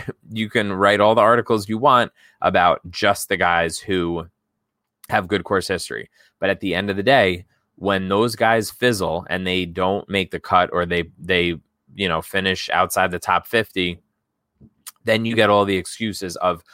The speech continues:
"Oh, well, you know, uh, he came in with bad form, so that's why." Well, then that's what you should be paying attention to. If, if your, if your whole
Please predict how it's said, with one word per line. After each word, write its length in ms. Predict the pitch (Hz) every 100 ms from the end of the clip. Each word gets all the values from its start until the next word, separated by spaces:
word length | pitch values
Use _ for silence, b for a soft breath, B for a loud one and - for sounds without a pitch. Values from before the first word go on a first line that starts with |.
| B B _
"Oh, 220 | 123 123
well, 200 | 110 101
you 140 | 101 104
know, 400 | 101 95 95 90 _ _ -
uh, 180 | 101
he 180 | 95 113
came 320 | 110 127 123
in 260 | 120 110 101
with 200 | 98 92
bad 260 | 95 92 87
form, 440 | - 98 95 85
so 160 | - 90
that's 340 | 90 92 -
why." 280 | 87 - -
Well, 320 | 98 123 139 131
then 240 | 170 170 160
that's 320 | 160 175 -
what 80 | 143
you 80 |
should 160 | 147 -
be 140 | 131
paying 260 | 113 117 98
attention 480 | 90 95 87 - 76
to. 160 | - 50 - b b b b
If, 380 | 107 110 - - _ _ _ _ -
if 280 | 117 120
your, 680 | 107 110 135 160 160 160 - _ _ _ _
if 200 | 120 131
your 140 | 160
whole 760 | - - 127 135 139 139 139